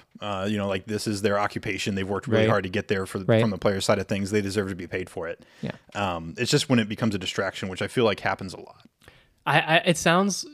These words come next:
Speaker 3: yeah, it sounds like, or at least in my head, I think the N B A probably has the best setup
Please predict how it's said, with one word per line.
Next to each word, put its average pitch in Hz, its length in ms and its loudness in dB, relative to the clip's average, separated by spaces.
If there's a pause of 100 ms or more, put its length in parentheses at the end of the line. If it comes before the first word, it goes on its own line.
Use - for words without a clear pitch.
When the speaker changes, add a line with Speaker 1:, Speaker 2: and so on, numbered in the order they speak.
Speaker 3:
yeah, 147 220 4
it 127 120 4
sounds 180 420 2
like, 151 300 0 (220)
or 156 160 4
at 147 60 4
least 151 140 2
in 143 80 -2
my 123 180 0
head, 120 140 0
I 117 100 4
think 143 280 0 (380)
the 123 600 6 (280)
N 147 200 2
B 127 180 2
A 123 200 4
probably 143 840 2
has 135 280 2
the 131 100 2
best 117 440 -2
setup 135 420 2